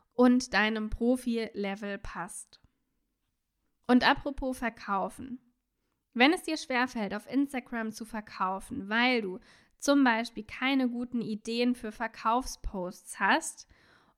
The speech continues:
oder weil du nicht so recht weißt, wie du dein Angebot in deinem Content platzieren kannst oder weil es dir schwerfällt, überhaupt ansprechende und professionelle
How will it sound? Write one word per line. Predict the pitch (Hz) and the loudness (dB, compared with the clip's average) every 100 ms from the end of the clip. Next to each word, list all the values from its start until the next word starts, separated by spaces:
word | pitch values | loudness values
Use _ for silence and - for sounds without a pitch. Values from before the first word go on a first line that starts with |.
| _ | _
oder | - 285 269 214 | 2 6 6 4
weil | 226 226 | 2 -2
du | 233 233 | -2 2
nicht | 240 339 - | 2 4 0
so | 262 | -4
recht | 247 240 - 208 | -6 -6 -8 -4
weißt, | 220 220 247 254 - | 0 0 -2 -6 -2
wie | 240 | 0
du | 247 | 0
dein | 233 220 214 | 0 0 -2
Angebot | - 214 233 226 214 220 214 220 - _ _ _ _ | -2 0 0 -2 -6 -4 -4 -4 -10 _ _ _ _
in | 262 294 | 6 6
deinem | 262 220 220 220 | 4 2 -2 -8
Content | - 220 226 208 | -6 -8 -8 -12
platzieren | 220 190 - - 269 311 330 | -10 -14 -14 -2 0 2 -2
kannst | 330 302 285 339 415 - - _ _ _ _ _ - | -6 -4 -4 -4 -10 -12 -14 _ _ _ _ _ 4
oder | 269 269 240 | 4 6 2
weil | 233 | -2
es | 240 - | -6 -6
dir | 220 | -2
schwerfällt, | - 208 208 247 - 240 220 | -2 0 4 4 2 -2 -2
überhaupt | 240 214 214 233 - - | -2 -2 0 -2 -4 -2
ansprechende | 220 254 302 - 240 240 240 233 233 | 2 2 0 -2 -2 -2 0 -2 -2
und | 226 220 | -4 -6
professionelle | - 254 285 262 247 240 226 220 220 | -4 -4 0 -2 -2 -6 -4 -4 -4